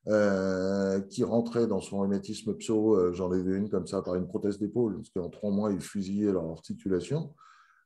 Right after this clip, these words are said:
Euh, celui-là, je le mettrais peut-être d'emblée sous anti-T N F ou anti-L dix-sept. Mais aujourd'hui, euh, la suite logique, c'est de commencer par un dix martres conventionnel,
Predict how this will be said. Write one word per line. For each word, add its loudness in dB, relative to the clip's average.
Euh, 0
celui-là, 0
je 0
le 0
mettrais -4
peut-être -4
d'emblée 0
sous -4
anti-T -6
N 0
F -10
ou -4
anti-L -4
dix-sept. -4
Mais 0
aujourd'hui, 4
euh, 4
la 2
suite -6
logique, 0
c'est -6
de -18
commencer -4
par -2
un 0
dix -4
martres -2
conventionnel, 0